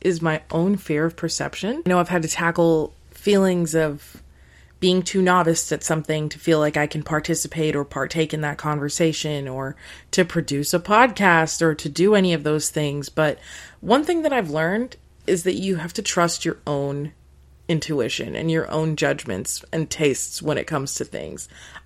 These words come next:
I've had this mic that I'm recording this podcast on for five years,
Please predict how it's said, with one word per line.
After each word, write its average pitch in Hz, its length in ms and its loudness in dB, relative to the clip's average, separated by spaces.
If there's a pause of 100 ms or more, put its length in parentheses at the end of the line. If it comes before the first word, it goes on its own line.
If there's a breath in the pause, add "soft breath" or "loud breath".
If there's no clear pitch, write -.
I've 190 160 8
had 320 300 2
this 294 220 -2
mic 175 280 4
that 156 120 4
I'm 151 180 4
recording 151 420 2
this 147 140 -4
podcast 151 580 -2
on 170 140 0
for 170 180 -4
five 156 480 -2
years, - 520 -8